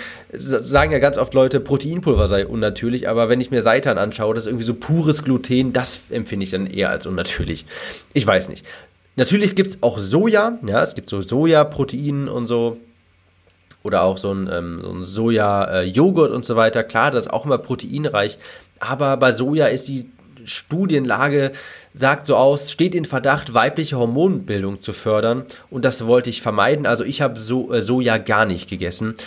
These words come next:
und dann ist es mit dem Protein schon gar nicht so einfach. Es geht, hab ich hinbekommen, aber man ist halt weniger flexibel. Ein Nachteil ist, es ist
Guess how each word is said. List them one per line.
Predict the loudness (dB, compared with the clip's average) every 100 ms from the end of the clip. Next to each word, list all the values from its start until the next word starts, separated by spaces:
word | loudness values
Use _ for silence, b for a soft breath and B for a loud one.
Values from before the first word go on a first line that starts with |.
| B B
und | -8 0
dann | 2 2 -4 -8 -8
ist | -6
es | -6
mit | -4
dem | -4
Protein | -2 -4 -2 -2
schon | -2
gar | -2 2 2
nicht | 0
so | 0 4 4 4 2 0
einfach. | 0 0 -2 -12 -16 _
Es | -8 -6 0
geht, | 2 2 0 B B
hab | -2
ich | 0 0
hinbekommen, | 0 0 2 2 2 -2 B B -2
aber | 2 2
man |
ist | 0
halt | 0 0
weniger | 0 0 -2
flexibel. | -4 -10 -8 -8 -10 -16 -20 -20 -20 _ _ _ _ B B B B B B B _
Ein | 0 2
Nachteil | 4 2 2 2
ist, | 2 0
es | -4
ist | -4 -4